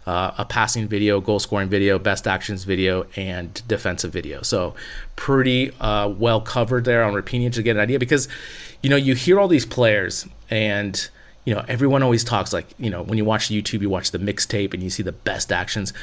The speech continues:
But what's really great of where we get our scouting report videos is it really shows the best actions, you know, not just a mixtape. You get to see the flaws as well. They really highlight 'em, which is really awesome. And, you know, I,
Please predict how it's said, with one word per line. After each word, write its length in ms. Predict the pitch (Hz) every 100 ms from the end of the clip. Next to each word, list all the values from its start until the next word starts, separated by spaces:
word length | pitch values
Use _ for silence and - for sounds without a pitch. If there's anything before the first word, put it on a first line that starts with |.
| - -
But 80 | 107
what's 180 | 113 139
really 160 | 147
great 260 | 127 127 123
of 200 | 107 101
where 120 | 110
we 120 | 110
get 120 | 107
our 140 | 98 92
scouting 380 | - 101 95 101
report 320 | 95 107 104
videos 320 | 101 98 101
is 100 | 95
it 100 | 95
really 200 | 117 117
shows 480 | - 113 104 101 - - - - _
the 100 | 110
best 520 | 110 104 110 107 -
actions, 640 | - 110 110 160 170 185 - - - -
you 80 | 113
know, 120 | 117
not 240 | 117 117
just 200 | 117 113
a 80 | 101
mixtape. 480 | 101 104 - 139 139
You 80 | 107
get 160 | 120
to 80 | 101
see 160 | - 110
the 100 | 101
flaws 460 | - 101 95 107
as 160 | 104 101
well. 160 | 95
They 100 | 101
really 220 | 92 101 92
highlight 480 | - 95 95 98
'em, 120 | 107 104
which 200 | 90 92
is 60 |
really 180 | 92 92
awesome. 440 | 85 90 - 135 135 - - - -
And, 240 | 123 127 - -
you 80 | 165
know, 80 |
I, 280 | 156 151 160